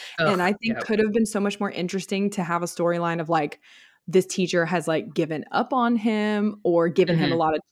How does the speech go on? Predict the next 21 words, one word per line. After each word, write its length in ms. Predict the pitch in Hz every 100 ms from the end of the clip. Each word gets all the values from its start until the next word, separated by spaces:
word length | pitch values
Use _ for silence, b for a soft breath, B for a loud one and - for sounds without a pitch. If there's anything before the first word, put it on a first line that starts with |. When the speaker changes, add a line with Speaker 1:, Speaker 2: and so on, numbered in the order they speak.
| 180
Speaker 2:
chances 280 | 170 175 151
he 100 | 160
didn't 240 | 135 151
take 420 | - 240 220 208
or 100 | 202
just, 240 | 185 180 -
like, 200 | 160 - B B B
knew 220 | 185 190
his 220 | 190 165
reputation 800 | 165 165 160 - 214 220 190 190
and 120 | 175
never 240 | 165 156 165
cared. 400 | - 254 247 214
Like, 140 | -
I 100 | - 202
feel 100 | 220
like 120 | 214
there's 140 | 202
something 320 | 208 196 170
deeper 340 | 156 170 185 180
there 360 | 185 190 190